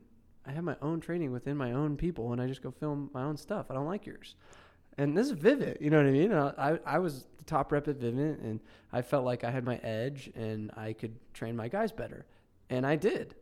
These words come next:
We had the number two per rep average in the entire company. So it wasn't like, like, it was working, and everybody's like, "Why is Sam's team's always good?" And I'm like, "'Cause I do better training than everybody." And I felt like I wanted to share that. And I moved on. I went in, I went into solar, and, uh,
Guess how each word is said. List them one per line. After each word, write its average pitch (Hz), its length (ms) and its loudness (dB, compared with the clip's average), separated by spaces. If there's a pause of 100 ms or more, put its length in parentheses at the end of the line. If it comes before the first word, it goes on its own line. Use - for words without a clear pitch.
We 135 120 2
had 143 140 4
the 139 80 0
number 135 320 0
two 147 220 -2
per 143 180 -2
rep 135 180 -2
average 127 400 -6
in 123 80 -4
the 120 80 -4
entire 117 320 -8
company. - 500 -6 (420)
So - 160 -4
it 127 80 -4
wasn't 156 260 2
like, 117 400 -6 (240)
like, 143 140 -2
it 147 40 0
was 147 160 2
working, 165 460 8
and 117 100 -4
everybody's 131 260 0
like, 117 120 -2
"Why 131 200 -2
is 147 80 -6
Sam's 160 260 -2
team's 220 240 -2
always 120 200 -4
good?" 123 280 -10
And 123 100 -10
I'm 120 120 -6
like, 113 260 -8
"'Cause 123 120 -6
I 120 120 -2
do 175 140 0
better 165 220 2
training 208 340 2
than 131 100 4
everybody." 120 500 -2 (520)
And 139 100 0
I 151 100 2
felt 165 240 2
like 147 160 2
I 135 80 2
wanted 135 280 0
to 117 60 -6
share 113 220 -6
that. 110 220 -12 (340)
And 131 80 -6
I 120 80 0
moved 147 320 2
on. 135 260 0
I 120 100 -6
went 143 180 -6
in, 139 160 -6 (420)
I 123 60 0
went 156 160 4
into 127 140 2
solar, 131 640 2 (400)
and, 123 280 2
uh, 113 380 0